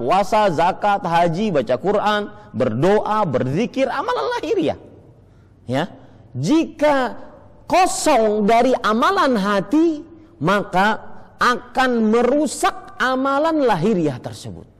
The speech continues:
Ya, akan merusak. Dan benar-benar bahkan kadang-kadang bisa menjadi habaan mansura. Do-, sebagai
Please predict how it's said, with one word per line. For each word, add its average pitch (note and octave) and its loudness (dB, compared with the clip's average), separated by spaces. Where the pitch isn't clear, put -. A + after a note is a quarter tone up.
Ya, B2+ -6
akan - 0
merusak. D4+ 2
Dan G3+ 2
benar-benar C#4+ 2
bahkan G#3+ 0
kadang-kadang A#3+ 0
bisa A3+ 0
menjadi A3 2
habaan F#3+ 2
mansura. G#3+ 2
Do-, C3 2
sebagai G3+ 2